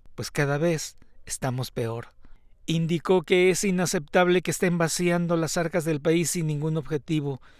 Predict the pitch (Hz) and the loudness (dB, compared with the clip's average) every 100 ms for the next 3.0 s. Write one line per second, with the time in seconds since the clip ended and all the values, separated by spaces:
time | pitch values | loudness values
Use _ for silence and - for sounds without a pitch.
0 | - - - - - 170 185 170 165 156 | -20 -20 -20 -20 -6 0 2 2 2 2
1 | 175 175 170 165 170 143 165 - 175 165 | 2 2 2 0 0 -2 -6 -2 -2 0
2 | 165 156 180 160 156 135 - 165 156 | -2 -2 -4 -2 -2 -4 0 2 0